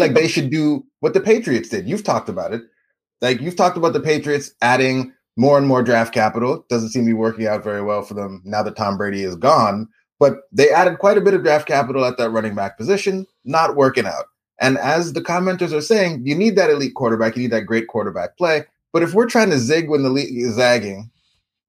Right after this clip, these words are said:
Speaker 1: is it just, you know, load up on the trenches, go get a bunch of running backs, and try to outmuscle everybody on offense? Is that what you think? Like, if you,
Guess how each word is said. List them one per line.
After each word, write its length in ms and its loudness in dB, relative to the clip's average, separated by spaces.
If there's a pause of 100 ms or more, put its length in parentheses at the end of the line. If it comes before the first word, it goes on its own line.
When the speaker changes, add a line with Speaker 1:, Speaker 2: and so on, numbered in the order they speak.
(140)
Speaker 1:
is 160 2
it 160 0
just, 320 -6 (120)
you 80 -6
know, 120 -6
load 320 2
up 160 2
on 100 0
the 60 0
trenches, 760 -2 (140)
go 180 4
get 140 2
a 60 0
bunch 240 0
of 60 -2
running 280 2
backs, 600 -2 (180)
and 480 -4 (420)
try 220 2
to 60 0
outmuscle 600 0
everybody 380 2
on 140 0
offense? 420 -2
Is 120 -6
that 260 2
what 100 -8
you 140 -6
think? 320 -4 (240)
Like, 160 2
if 120 0
you, 380 2